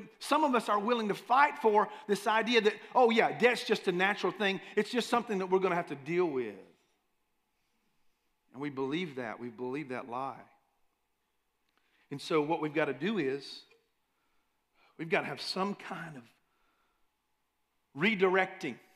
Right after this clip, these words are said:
Amen.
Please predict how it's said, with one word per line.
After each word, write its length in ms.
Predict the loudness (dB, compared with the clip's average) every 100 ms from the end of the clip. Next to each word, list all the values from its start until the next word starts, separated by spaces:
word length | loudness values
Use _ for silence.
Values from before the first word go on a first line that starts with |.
| _ _ _ _ _ _ _ _ _ _ _ _ _ _ _ _ _ -12
Amen. 400 | -10 -8 -10